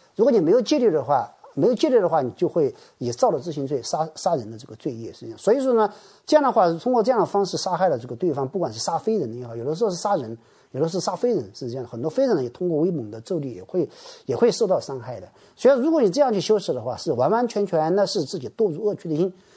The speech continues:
所以用一个佛法，用一个解脱道来让自己堕恶趣没有必要，嗯，完全没有必要，是这样的。所以堕恶趣太多了，世界上随随便便找一个人，他都在做堕恶趣的因缘，何必要用佛法的这样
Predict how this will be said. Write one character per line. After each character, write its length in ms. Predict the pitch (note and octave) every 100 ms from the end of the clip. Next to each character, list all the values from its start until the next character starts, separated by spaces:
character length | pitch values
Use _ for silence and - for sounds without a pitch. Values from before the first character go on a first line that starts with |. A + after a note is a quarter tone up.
| _
所 140 | - A#3
以 40 |
用 160 | E4+ E4+
一 100 | D4
个 80 | C#4
佛 320 | - D#3 B3+
法， 280 | B3 - -
用 140 | A#3
一 20 | B3+
个 100 | B3
解 260 | - -
脱 140 | C#3+ G3
道 280 | G#3+ D3 - _ _ _
来 240 | - D3
让 240 | E3+ G#3 E3+
自 100 | A3
己 80 |
堕 160 | C3+ A3+
恶 100 | A3
趣 340 | F#3 - C3 -
没 140 | - C3
有 80 | C#3+
必 160 | -
要， 120 | - - _ _ _ _
嗯， 140 | A2+ G2
完 160 | F3
全 120 | A#3+
没 100 | G3+
有 60 | A#2+ -
必 80 | F#2+
要， 100 | E2
是 120 | G#2+
这 140 | G#2 A2
样 100 | F#2
的。 100 | - - - -
所 120 | A#3+
以 40 |
堕 140 | B3 E4+
恶 120 | D4+
趣 120 | -
太 280 | A3+ - G3+
多 160 | E3 E3
了， 40 |
世 140 | - G#3+
界 100 | G#3+
上 120 | G3
随 160 | -
随 120 | A3 B3
便 120 | B3
便 60 | F3+
找 120 | A#2
一 60 |
个 80 | C3
人， 240 | B2+ B2+ -
他 140 | - E3+
都 100 | G3
在 100 | F3
做 220 | F3+ C#3 -
堕 120 | F#3+
恶 60 | D#3+
趣 140 | -
的 80 | C3
因 180 | C3 D3+
缘， 140 | G2 - _ _
何 180 | - F#3
必 120 | B3+
要 140 | C#4+ A#3+
用 120 | G#3
佛 180 | - G3+
法 140 | F#3
的 80 | B2
这 60 | C3+
样 280 | C3+ B2+